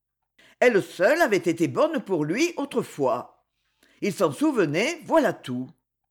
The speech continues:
Pour éviter d'autres scènes de ce genre, elle n'avait qu'une chose à faire, partir. Il lui en coûtait beaucoup, cependant. Elle aimait ce pays, et elle se réjouissait, en outre, de suivre les progrès de la restauration de Kerlozo.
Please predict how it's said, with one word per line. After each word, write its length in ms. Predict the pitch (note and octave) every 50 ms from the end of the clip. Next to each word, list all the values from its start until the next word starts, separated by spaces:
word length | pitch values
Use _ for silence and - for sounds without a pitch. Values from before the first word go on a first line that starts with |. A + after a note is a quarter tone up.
| _ _ _ _ _ _ _ _ _ _ _ _ _ _ _ _ _ _ _ _ _ _ _ _ _ _ _ _ _
Pour 180 | - G3 F3+ B3+
éviter 380 | D#4+ D#4+ E4+ E4 - C4+ F#3+
d'autres 320 | D3+ G3 C4 C#4+ - D4 A3+
scènes 300 | - C#4 B3+ G#3+ F3 D3+
de 120 | C3+ D3
ce 200 | C#3+ - D3+ C3+
genre, 440 | A#2 C3+ C#3+ E3 G#3+ C4 D4 D#4 D4+ - - - -
elle 160 | - F#3 G3
n'avait 260 | F#3 F#3+ F#3 D#3 D#3
qu'une 300 | D#3 - D#4+ D#4 D#4+ C#4+
chose 240 | - - A#3+ F#3+ D#3
à 80 | D3+ D3
faire, 440 | - - - D#3+ G#3+ C#4 D4+ - - -
partir. 520 | - C#4 C4 - - - C#3+ C#3+ B2+ A#2+ A#2+ - _ _ _ _ _ _ _ _ - - _ -
Il 120 | G3+ G3
lui 80 | F#3 F#3
en 120 | E3+ D#3+
coûtait 360 | - - D4+ D#4 - D4+ G3
beaucoup, 500 | C#3+ B2 G#3+ C4+ - - - A3+ D4 F4
cependant. 800 | E4+ - F4 B3 B3 A3 F3+ D#3+ C#3+ C3+ B2+ B2+ B2 C3+ D3 - _ _ _ _ _ _ -
Elle 160 | G3+ G3+ F3+
aimait 260 | E3 D3 E3 A3 E4
ce 140 | E4 - C4+
pays, 540 | F3+ - D#3 C#3+ C3+ C#3+ E3+ A#3 D#4 E4 - - -
et 60 | -
elle 160 | G3+ G3+ E3+
se 140 | - - E3+
réjouissait, 880 | C3 D3+ A#3 D4+ C#4 D#4+ D4 A3 F3 C#3+ - - - F3+ A#3+ D4 D4+ -
en 220 | - F3 E3+ D#3 C#3+
outre, 400 | D3+ F#3+ A3+ C#4+ D4 G#3+ G3+ - - - - -
de 120 | E3+ F#3+
suivre 360 | F#3 - - C#4+ D#4+ D#4+ B3+
les 120 | G3 D#3 D3
progrès 460 | - F#3 A3+ G#3+ A3+ D4 A3+ C#4+ D#4+
de 80 | E4+
la 120 | C4+ F3 C#3
restauration 720 | F3+ A#3 A3+ - C4 A3 G#3 - - - - A3 C4+ E4+
de 100 | D#4+ A#3
Kerlozo. 840 | - B3+ C4+ B3 A#3 G3 F3 D3 C3 A2+ C#3 C3+ C3 C3+ - _